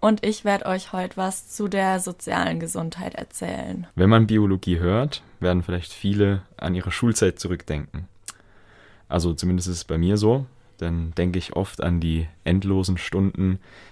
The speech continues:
Speaker 2: die ich für das Lernen auf die nächste Bio-Klausur über dem Schreibtisch gehangen habe, nur um dann am Ende festzustellen, dass die Meiose doch keine Alternative zu Ketchup oder Mayo ist, denn Biologie ist tatsächlich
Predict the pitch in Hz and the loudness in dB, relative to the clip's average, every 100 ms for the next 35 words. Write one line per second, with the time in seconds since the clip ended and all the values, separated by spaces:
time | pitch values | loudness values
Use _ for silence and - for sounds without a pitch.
0 | - 90 87 87 87 - - 90 85 82 | -6 -4 -2 -4 -4 -10 -8 -4 -2 -2
1 | 80 87 95 95 95 92 87 90 90 - | 0 2 2 2 0 -4 -2 -2 -2 -4
2 | 87 - 98 98 - 90 90 92 90 85 | -6 -2 0 0 -2 -4 -2 0 0 2
3 | 85 82 - - 101 - 113 - 92 90 | -2 -2 -4 -4 -4 -4 -6 -4 -4 -2
4 | 104 104 101 104 110 139 - - - - | -2 -2 0 0 -2 -4 -8 -20 -20 -20
5 | - - - 90 98 123 - 101 95 95 | -20 -20 -6 2 6 8 6 4 4 2
6 | - 90 - 107 92 - 107 - 90 - | 2 -2 2 2 2 0 -4 -2 -6 -2
7 | 82 82 107 113 104 85 - 90 82 87 | 0 0 -2 -4 -4 -4 0 2 2 2
8 | 104 104 95 98 - 98 - - 90 85 | 4 4 2 -2 -2 -4 -2 0 0 0
9 | 87 90 85 - 98 87 - 76 - 90 | -2 0 -2 -2 -4 -4 -6 -8 -6 -6
10 | - 87 - 80 82 104 82 - 95 - | -4 -6 -4 -2 0 0 0 -2 -6 -8
11 | - - - - - - 90 85 82 - | -14 -20 -20 -20 -20 0 4 4 2 -2
12 | 90 92 87 87 104 - - 90 - 85 | 0 0 0 -2 -2 -2 -2 -4 0 -2
13 | 87 85 - | 0 -2 -4